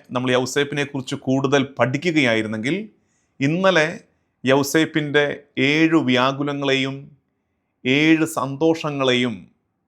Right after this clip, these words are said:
നമ്മൾ കണ്ടെത്തി, അത് ധ്യാന വിഷയമാക്കി. ഇന്നലത്തത് ഒരു സ്പെഷ്യൽ എപ്പിസോഡായിരുന്നു. നിങ്ങൾക്കറിയാം, അത് കുറെ കൂടെ പ്രാർത്ഥനയിലേക്ക്,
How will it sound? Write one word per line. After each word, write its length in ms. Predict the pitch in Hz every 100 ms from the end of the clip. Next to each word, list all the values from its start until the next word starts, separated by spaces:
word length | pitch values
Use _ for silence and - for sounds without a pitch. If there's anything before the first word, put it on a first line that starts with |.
| _
നമ്മൾ 160 | 117 120
കണ്ടെത്തി, 840 | 120 120 123 127 127 - 151 170 - _ _ -
അത് 220 | 127 120
ധ്യാന 360 | 117 135 160 175
വിഷയമാക്കി. 720 | 156 - 147 131 85 - - _ _ _ _ _ _ _ 143
ഇന്നലത്തത് 460 | 175 196 196 190 190 190
ഒരു 100 | 160
സ്പെഷ്യൽ 500 | 160 - 143 - 180 156
എപ്പിസോഡായിരുന്നു. 840 | 143 156 - 147 120 104 107 151
നിങ്ങൾക്കറിയാം, 640 | - 123 123 117 120 117
അത് 80 | 117 117
കുറെ 160 | 123
കൂടെ 460 | 123 127 120 120 117 - _ _ _ -
പ്രാർത്ഥനയിലേക്ക്, 920 | 135 156 160 170 151 127 117 113 101